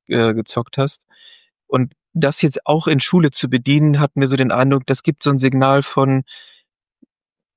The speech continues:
das, das ist richtig, das ist gut, das kannst du zu Hause auch machen. Und,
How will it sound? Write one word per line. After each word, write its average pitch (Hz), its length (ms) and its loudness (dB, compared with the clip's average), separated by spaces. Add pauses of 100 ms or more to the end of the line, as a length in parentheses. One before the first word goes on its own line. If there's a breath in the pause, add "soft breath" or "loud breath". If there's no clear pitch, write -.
(140)
das, - 340 -4
das 135 160 -2
ist - 200 -6
richtig, 170 320 0
das 139 180 0
ist - 160 -4
gut, 165 240 0
das 135 120 -2
kannst 151 260 0
du 139 60 -2
zu 139 180 -2
Hause 135 320 0
auch 147 180 -2
machen. 160 420 2
Und, 135 220 -2